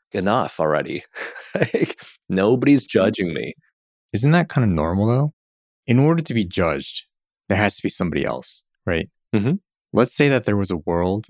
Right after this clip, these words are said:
Speaker 2: where there's only one family.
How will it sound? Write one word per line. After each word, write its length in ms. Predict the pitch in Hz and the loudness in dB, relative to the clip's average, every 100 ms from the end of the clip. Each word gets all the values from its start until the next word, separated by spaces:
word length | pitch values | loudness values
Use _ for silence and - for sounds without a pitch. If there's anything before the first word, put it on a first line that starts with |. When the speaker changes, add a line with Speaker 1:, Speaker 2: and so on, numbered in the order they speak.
| - | -8
Speaker 2:
where 640 | 110 90 82 80 80 - _ _ _ _ | -4 -2 0 -2 -6 -10 _ _ _ _
there's 160 | 92 92 | -4 0
only 180 | 90 90 | 2 0
one 260 | 90 85 | 2 0
family. 520 | 78 - 62 67 53 | 0 -4 -4 -8 -12